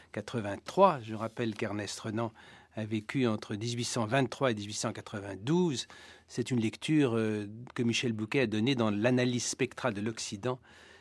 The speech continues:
une émission de René Louis, le dix-neuf mars mille neuf cent soixante-six. Je l'ai choisi parce que je crois qu'il nous porte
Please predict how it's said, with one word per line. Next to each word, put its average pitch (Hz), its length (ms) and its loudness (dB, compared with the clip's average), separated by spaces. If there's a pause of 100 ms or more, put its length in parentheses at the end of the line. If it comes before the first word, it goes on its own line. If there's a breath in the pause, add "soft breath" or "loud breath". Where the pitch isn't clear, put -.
(240 loud breath)
une 120 60 0
émission 117 400 2
de 104 80 0
René 127 280 6
Louis, 135 340 2
le 110 140 2
dix-neuf 127 460 0
mars 135 360 0
mille 117 120 0
neuf 117 140 -2
cent 139 220 -2
soixante-six. - 920 -2 (300 loud breath)
Je - 120 -4
l'ai 147 60 2
choisi 180 260 4
parce 175 160 0
que 135 100 -8
je 117 80 -6
crois 156 180 -2
qu'il 135 220 -4
nous 120 100 0
porte 151 400 -2